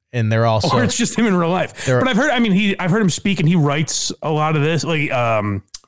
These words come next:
Speaker 2: uh, Vice Principals, and I think this Righteous Gemstones, he at least has a hand in, uh, creating. Um, oh, Walton Goggins is another one. Did I say that?
Speaker 1: No.
Speaker 2: He's an amazing actor.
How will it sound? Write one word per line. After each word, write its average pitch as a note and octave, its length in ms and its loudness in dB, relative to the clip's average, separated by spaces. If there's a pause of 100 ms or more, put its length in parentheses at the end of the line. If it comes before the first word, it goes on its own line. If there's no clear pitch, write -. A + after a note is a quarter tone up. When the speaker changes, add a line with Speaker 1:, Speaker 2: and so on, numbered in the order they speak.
(440)
Speaker 2:
uh, G#2 240 -2
Vice D3 220 -2
Principals, C#3+ 680 0
and C3+ 120 -2
I A2+ 80 -2
think G3+ 220 -2
this D3 180 -2
Righteous C3+ 340 0
Gemstones, G#2+ 840 0 (680)
he C3+ 160 -4
at A#2 60 0
least C#3 160 0
has B2 120 0
a A2+ 60 0
hand A#2+ 420 0
in, G2+ 200 2
uh, G2+ 340 -2
creating. G#2 580 0 (1000)
Um, G2 720 -2
oh, G#3+ 140 2
Walton A#3+ 320 2
Goggins F3 420 0
is G#2 100 -2
another G#2 220 0
one. F#2 120 -6
Did A2 120 -4
I B2 60 -2
say F3 180 0
that? G#3+ 300 0 (200)
Speaker 1:
No. G#2+ 440 -4 (580)
Speaker 2:
He's C4 240 0
an F3 60 2
amazing C#3 420 0
actor. G#2 400 -8